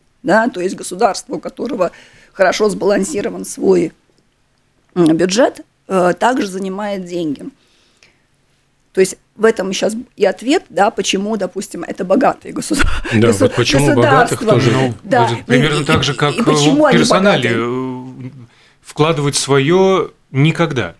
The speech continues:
Speaker 3: Лучше взять в долг, чем залезть, ну, условно, в кубышку.
Speaker 1: Да, дело в том, что государства имеют долги не только, когда им нужно закрыть минус, да, то есть свои убытки фактически,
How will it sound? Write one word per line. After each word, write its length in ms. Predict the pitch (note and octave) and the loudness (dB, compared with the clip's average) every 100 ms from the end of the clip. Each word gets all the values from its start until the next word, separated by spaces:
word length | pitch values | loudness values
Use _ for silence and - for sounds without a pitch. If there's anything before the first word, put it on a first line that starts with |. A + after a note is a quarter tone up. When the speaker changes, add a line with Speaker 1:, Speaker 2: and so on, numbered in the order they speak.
| _ _ _ - | _ _ _ -4
Speaker 3:
Лучше 260 | C#3+ - | -2 2
взять 240 | C#3+ D#3 B2 | 2 2 0
в 100 | A#2+ | 0
долг, 380 | F3 B2 F#2 - _ _ | 0 0 -4 -20 _ _
чем 560 | - B2+ A#2 A2+ A2 | -2 0 0 -2 -2
залезть, 540 | G#2 B2 A#2 G2 - _ | -2 0 -2 -4 -16 _
ну, 160 | B2 A2+ | -8 -8
условно, 300 | - G#2 G2+ | -6 -8 -10
в 60 | - | -10
кубышку. 440 | A2+ A2 G2+ - _ _ _ | -10 -6 -8 -10 _ _ _
Speaker 1:
Да, 240 | F#3+ F3+ | 0 0
дело 280 | F3+ B3 C#4 | 2 2 0
в 60 | |
том, 220 | - C#4+ D#4+ | 0 0 0
что 520 | - A#3 A3+ G#3 F3+ | 2 4 6 4 2
государства 800 | G3+ G3+ - F#3+ A#3+ G4+ - A3+ | -2 -6 -4 0 0 0 -4 0
имеют 460 | F#3+ G3 A3+ A3 F#3 | 0 2 2 2 0
долги 400 | F#3 G3 F#3+ A3+ | 0 0 0 -2
не 140 | A3 - | 0 0
только, 320 | - F#4 E4 | 0 -2 -4
когда 280 | D4 A3 G#3 | -2 2 2
им 140 | A3+ | 2
нужно 220 | G#3 F#3+ | -2 -4
закрыть 440 | G3 G#3 - G3+ G#3+ | -2 -4 0 -2 2
минус, 440 | A3+ A#3 E3+ - | 4 4 0 -6
да, 240 | - G3 A3+ | -4 0 0
то 140 | G#3+ | 2
есть 160 | G3 - | -2 -2
свои 260 | G3+ A3 | 0 2
убытки 460 | F#3+ G3 G#3+ - - | 2 -2 -4 -6 -16
фактически, 760 | - E3+ - - C#4 - D#3+ | -14 -16 -12 -12 -12 -12 -14